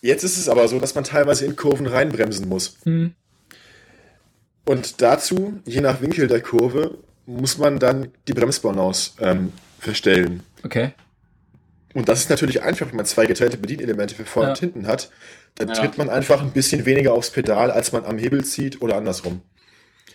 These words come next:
Speaker 2: Wovon
Speaker 1: Wenn man
Speaker 2: hängt
Speaker 1: zum
Speaker 2: das?
Speaker 1: Beispiel die Formel eins-Fahrer beobachtet, auf Geraden vor Kurven sind die immer dabei, am Lenkrad den Regler für die Bremsbalance zu verstellen.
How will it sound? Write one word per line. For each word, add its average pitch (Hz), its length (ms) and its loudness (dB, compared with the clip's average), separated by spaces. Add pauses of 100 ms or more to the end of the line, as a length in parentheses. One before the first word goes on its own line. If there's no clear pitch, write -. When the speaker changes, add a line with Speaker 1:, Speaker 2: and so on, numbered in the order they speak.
(1900)
Speaker 2:
Wovon 131 200 2
Speaker 1:
Wenn 113 60 0
man 123 100 2
Speaker 2:
hängt 139 60 -2
Speaker 1:
zum 135 100 -2
Speaker 2:
das? 113 60 2
Speaker 1:
Beispiel 120 160 -2
die - 80 -8
Formel 117 220 2
eins-Fahrer 143 420 2
beobachtet, 135 640 0 (400)
auf - 280 2
Geraden 120 380 2
vor - 220 0
Kurven 151 360 -2
sind 135 160 -2
die 127 60 -6
immer 151 140 0
dabei, 123 400 2
am 107 80 -6
Lenkrad 127 640 -4 (380)
den 117 80 -6
Regler 123 300 4
für - 120 -6
die 113 80 0
Bremsbalance 101 560 -2
zu - 80 -8
verstellen. 90 500 0